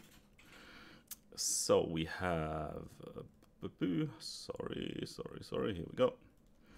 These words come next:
So we will have two liters per second, right? This is our one hundred percent. This is up here. And this is active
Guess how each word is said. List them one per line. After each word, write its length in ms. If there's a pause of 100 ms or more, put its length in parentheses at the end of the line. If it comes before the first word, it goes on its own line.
(600)
So 320 (280)
we 140
will 180
have 400 (100)
two 240
liters 500
per 440 (320)
second, 680 (140)
right? 220 (320)
This 160
is 160 (180)
our 200
one 180
hundred 300
percent. 520 (220)
This 160
is 220
up 180
here. 380 (880)
And 200
this 380
is 320 (160)
active 720